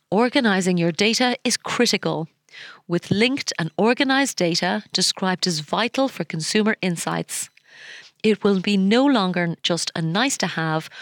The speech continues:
but really an essential underlying approach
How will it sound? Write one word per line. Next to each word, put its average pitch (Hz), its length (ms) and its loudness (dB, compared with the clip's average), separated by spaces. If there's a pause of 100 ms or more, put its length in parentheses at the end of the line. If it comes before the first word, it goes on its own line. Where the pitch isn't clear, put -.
(160)
but 175 200 -4
really 247 480 0
an 170 120 -2
essential 180 680 -2
underlying 202 460 0
approach 202 480 0